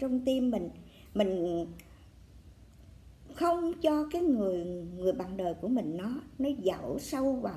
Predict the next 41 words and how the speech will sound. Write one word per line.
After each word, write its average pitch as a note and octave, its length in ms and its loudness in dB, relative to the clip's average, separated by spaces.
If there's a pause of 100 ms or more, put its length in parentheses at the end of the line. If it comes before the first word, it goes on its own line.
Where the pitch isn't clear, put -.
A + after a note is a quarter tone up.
(120)
trong A#3+ 160 -2
cái B3+ 180 -2
tận, - 340 -6 (320)
ờ, A3 80 0 (840)
cái A#3+ 120 0
tim A#3 360 2
của A3 60 0
mình. A3+ 180 2 (440)
Cho B3+ 200 4
nên B3+ 380 4
cái E4+ 160 2
tình F#3+ 240 2
cảm F3+ 260 -4
của C#4+ 80 2
mình G#3 280 2 (360)
với D4+ 160 4
cái F#4+ 80 2
người A3 240 6
xưa C4+ 340 0
thì F#3+ 80 -4
nó G3+ 200 -4
cứ F4+ 120 2
đậm G#3 400 0
đà, E3+ 320 -2
cứ B3+ 80 0
lưu D4 260 2
luyến D#4 300 4
mãi. G3+ 320 2 (320)
Mà G#3 180 4
đối A3 280 0
với E4+ 160 2
người, E3+ 500 4 (100)
người F#3 200 4
hiện F3+ 320 -2
tại D#3 240 -4
của F3+ 80 -4
mình G#3+ 260 0 (280)
thì F3+ 180 2
nó F#3 240 0
có D4+ 320 0
cái F#4 180 0